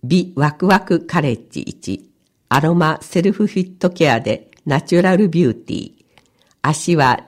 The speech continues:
第二の心臓です。アロマセルフフィットケアマッサージを学び、足、心をほぐしませんか？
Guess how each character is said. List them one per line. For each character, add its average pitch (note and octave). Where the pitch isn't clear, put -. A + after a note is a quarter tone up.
第 G#3+
二 D#3
の B2+
心 B2
臓 G2
で -
す。 -
ア C#3+
ロ E3
マ E3+
セ E3
ル A3+
フ G#3+
フ -
ィ -
ッ -
ト F3+
ケ E3
ア D3
マ D3
ッ -
サ -
ー C3+
ジ C3
を A2+
学 A2+
び、 -
足、 -
心 E3
を C3+
ほ C#3+
ぐ C#3
し C3+
ま C3
せ C3
ん A#2
か？ -